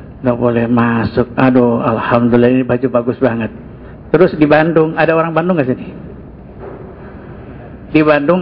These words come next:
ada bakmi Aripan, itu enak banget itu apanya, bakso gorengnya. Dulu makan di situ nggak masalah. Begitu saya pakai baju ini baru turun, udah disamperin sama tukang parkir itu.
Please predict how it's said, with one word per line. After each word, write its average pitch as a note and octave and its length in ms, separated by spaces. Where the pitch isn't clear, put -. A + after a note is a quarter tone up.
ada D3+ 240
bakmi - 480
Aripan, D#3+ 560
itu D#3+ 240
enak D#3+ 400
banget F3 480
itu F3 160
apanya, F3+ 400
bakso D#3 240
gorengnya. D#3 560
Dulu B3+ 720
makan A3+ 400
di A#3 160
situ A3+ 80
nggak C4 240
masalah. C#4 640
Begitu A3 480
saya A#3 160
pakai A3+ 260
baju A3 280
ini C4+ 340
baru A#3 340
turun, C4+ 800
udah G3 220
disamperin G3+ 580
sama E3+ 140
tukang D#3+ 240
parkir C3+ 260
itu. A#2+ 280